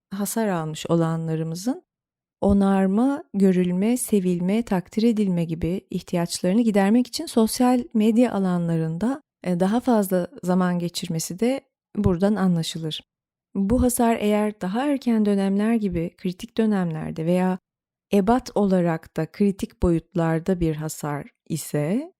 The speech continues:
insanların benliklerinde parçalanmalar, dağılmalar daha fazla olabilir. Bu gösterme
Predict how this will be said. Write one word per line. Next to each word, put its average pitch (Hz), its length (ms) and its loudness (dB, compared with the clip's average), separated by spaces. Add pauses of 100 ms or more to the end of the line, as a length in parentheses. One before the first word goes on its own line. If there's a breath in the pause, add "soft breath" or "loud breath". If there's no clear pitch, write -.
insanların 208 720 0
benliklerinde 214 760 0
parçalanmalar, 180 1040 -4 (540)
dağılmalar 196 1000 2
daha 320 160 2
fazla 175 360 2
olabilir. 151 600 -6 (180)
Bu 202 280 2
gösterme 185 920 0